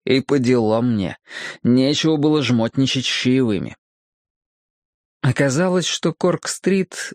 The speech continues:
это сплошь одни картинные галереи. Причём по большей части с огромными витринами. А у витрин, как я успел заметить, и есть одна интересная особенность.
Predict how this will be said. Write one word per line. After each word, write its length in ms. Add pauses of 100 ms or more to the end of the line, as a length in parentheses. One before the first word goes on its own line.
это 220
сплошь 580
одни 380
картинные 540
галереи. 580 (600)
Причём 340
по 140
большей 340
части 380
с 80
огромными 500
витринами. 640 (480)
А 160
у 80
витрин, 480
как 220
я 100
успел 300
заметить, 720
и 80
есть 320
одна 300
интересная 560
особенность. 720